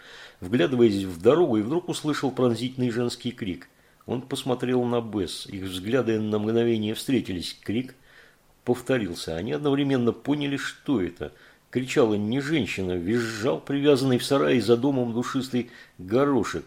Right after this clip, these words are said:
"Неси фонарик, скорей!" велел Тайлер жене, и когда Бесс побежала в дом, ринулся с крыльца за угол. Сарай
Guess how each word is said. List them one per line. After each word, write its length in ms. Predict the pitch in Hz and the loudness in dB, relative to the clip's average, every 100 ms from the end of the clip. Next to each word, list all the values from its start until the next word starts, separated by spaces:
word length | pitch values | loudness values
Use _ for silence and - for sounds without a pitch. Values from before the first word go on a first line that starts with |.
| - | -10
"Неси 240 | - 131 123 | -6 -4 -2
фонарик, 420 | 113 123 131 92 | 2 4 4 2
скорей!" 560 | - 131 165 104 - - | 2 8 8 8 0 -20
велел 420 | - 92 107 104 87 | -8 -4 0 0 -2
Тайлер 360 | - 98 95 90 | -2 0 0 -2
жене, 340 | 82 113 151 - - - - - | -4 -4 -6 -8 -20 -20 -20 -14
и 100 | - | -2
когда 300 | 208 196 113 | 0 4 4
Бесс 260 | 117 120 | 4 2
побежала 500 | - 107 98 113 104 | 0 -6 -2 0 0
в 100 | 92 | 0
дом, 240 | 107 160 - _ | -2 -4 -6 _
ринулся 520 | - 95 147 135 - - | -10 -4 -2 -2 -4 -8
с 60 | |
крыльца 440 | - 104 90 113 101 | -4 -4 -2 0 0
за 300 | 92 92 95 | -2 -2 0
угол. 400 | 80 80 78 - _ _ _ _ _ | -2 -4 -8 -10 _ _ _ _ _
Сарай 400 | - 117 147 | 0 2 4